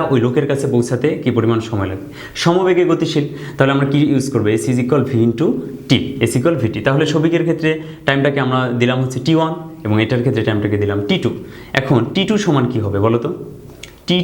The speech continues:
টু is equal, এই ভিটা এস এর নিচে ভাগ হয়ে যাবে, S by V। এস এর মান কত? একশো মিটার দূরে ছিল, একশো মিটার।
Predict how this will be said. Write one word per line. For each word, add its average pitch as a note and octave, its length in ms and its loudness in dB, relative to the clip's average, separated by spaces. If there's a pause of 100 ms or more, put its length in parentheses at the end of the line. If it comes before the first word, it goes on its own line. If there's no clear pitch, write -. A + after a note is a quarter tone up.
টু E3+ 80 6 (140)
is A2+ 140 2
equal, A2 320 0 (280)
এই C#3 140 4
ভিটা D3 280 2
এস - 100 -4
এর B2 100 2
নিচে C3 220 0
ভাগ G#2 160 -2
হয়ে G2 140 -2
যাবে, G#2 120 0 (160)
S - 20 2 (100)
by D3+ 120 2 (300)
V। - 20 -10 (500)
এস C#3 120 4
এর E3+ 100 4
মান F3+ 180 4
কত? F3 120 0 (240)
একশো G3+ 240 -2
মিটার D3+ 280 0
দূরে G#2+ 220 2
ছিল, - 120 -4 (540)
একশো - 320 0
মিটার। A2 240 -4